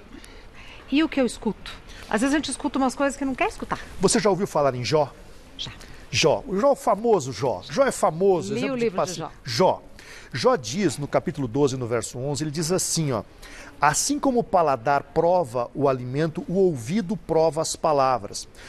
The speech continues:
Speaker 2: Por que que ele suportou toda aquela realidade catastrófica? Porque ele tinha uma força e uma convicção mental tão poderosa que não permitiu que ele caísse. Por quê?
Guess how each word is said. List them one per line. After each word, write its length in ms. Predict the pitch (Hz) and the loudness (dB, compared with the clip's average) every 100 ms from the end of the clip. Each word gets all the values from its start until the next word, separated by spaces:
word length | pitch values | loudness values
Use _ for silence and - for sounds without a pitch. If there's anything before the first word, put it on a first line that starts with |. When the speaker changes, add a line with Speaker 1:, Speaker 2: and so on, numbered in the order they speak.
| - | -8
Speaker 2:
Por 120 | - 220 | -2 2
que 100 | 311 | 4
que 60 | |
ele 80 | 285 | 4
suportou 680 | - 190 196 175 151 - 214 | 2 0 2 2 2 -2 -2
toda 440 | - 277 320 208 | 0 2 4 2
aquela 280 | 175 208 196 | 2 4 4
realidade 920 | 156 190 208 180 156 113 151 170 - | 2 2 4 2 -2 -2 0 0 0
catastrófica? 1080 | - 202 - 170 - 151 143 - - - - - - - - - | -2 -2 0 -2 0 2 2 0 -8 -8 -8 -10 -18 -18 -18 -2
Porque 220 | 185 147 | 0 2
ele 140 | 196 - | 2 4
tinha 180 | 247 254 | 2 2
uma 200 | 214 156 | 2 0
força 420 | - 190 185 - | 0 2 2 0
e 40 | |
uma 100 | 151 | -4
convicção 500 | 143 180 151 - 185 | -2 -2 -2 -2 0
mental 380 | 160 139 156 151 | 0 0 0 0
tão 260 | - 220 202 | 0 -2 0
poderosa 800 | 175 143 131 120 139 156 110 98 - - - | 0 2 2 4 2 0 -4 -10 -14 -18 -2
que 140 | 190 | 2
não 340 | 175 175 220 254 | 4 4 4 2
permitiu 680 | - 233 185 170 - 226 | 0 0 0 -4 -2 -2
que 160 | - 202 | 0 2
ele 120 | 190 | 2
caísse. 520 | 196 214 170 147 - | 2 2 2 0 -4
Por 260 | - - 220 | -6 -2 -2
quê? 300 | - 143 | 0 0